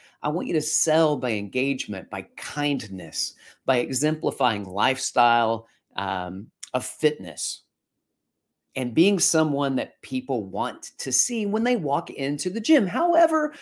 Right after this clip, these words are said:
the drive to sell memberships, training sessions, shop was, I think, far too demanding and overpowering for the people leading many of the, the sections of this particular business, and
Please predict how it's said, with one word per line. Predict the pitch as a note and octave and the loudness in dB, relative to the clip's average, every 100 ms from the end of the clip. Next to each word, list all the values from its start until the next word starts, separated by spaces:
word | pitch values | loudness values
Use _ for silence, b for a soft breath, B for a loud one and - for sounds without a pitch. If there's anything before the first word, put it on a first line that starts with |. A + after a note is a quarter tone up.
| B - | B -2
the | F#3 | -2
drive | F3 F#3 G#3+ A#3+ | 2 4 6 4
to | A#3+ | 0
sell | B3+ B3+ | 0 2
memberships, | A#3+ C4+ C4 - E3 - | 0 0 0 -2 -2 -4
training | - A#3 A#3 | -6 -4 -4
sessions, | - F3+ E3 B2+ A2+ G#2+ | -2 -2 -2 -4 -6 -4
shop | - - F#3+ A#3 D3+ - _ _ _ _ _ _ _ _ _ _ | -2 0 4 6 4 0 _ _ _ _ _ _ _ _ _ _
was, | E3+ F#3 E3+ - _ _ - | 4 4 4 -2 _ _ -2
I | G3+ | 0
think, | C4+ - | 0 -4
far | - - A3 A#3+ A#3+ | -6 -2 2 2 2
too | - - A3+ G#3+ | -2 -4 -4 -2
demanding | E3+ D3 C3+ D#3 D#3+ D#3+ | -2 0 0 0 0 2
and | B2+ A2+ | 0 -2
overpowering | C3+ D3 C#3 A#2+ - D3+ F3+ E3 B2 G#2+ G#2 | -4 -2 -4 -6 -6 -2 2 2 2 0 -6
for | - A#2+ A#2 A2+ A2+ b _ | -4 0 0 0 -6 b _
the | C3 | -12
people | - - D#3+ D3+ A2 A2 A2 | -8 -6 -4 -2 -2 -4 -4
leading | B2+ D#3+ F#3+ D#3 A#2 A2+ A2 D3+ _ _ _ _ _ _ _ _ A2+ | -2 0 0 0 0 -2 -4 -8 _ _ _ _ _ _ _ _ -6
many | C3 C#3+ D3 C#3 | -2 2 2 2
of | A#2+ A#2 A#2 | 0 -2 0
the, | A2+ A2+ A2 - | 2 2 -2 -4
the | C3 | -6
sections | - - - B2+ A#2+ | -6 -4 -4 -2 -2
of | C3 - A2+ A2+ A2 | -6 -6 -4 -4 -6
this | A#2+ A2 - | -6 -4 -6
particular | - - A#2+ A2+ G#2+ | -12 -12 -10 -6 -6
business, | A2 F3+ F3 C#3 | -4 -4 -4 -8
and | - C3 C3 | -8 -4 -4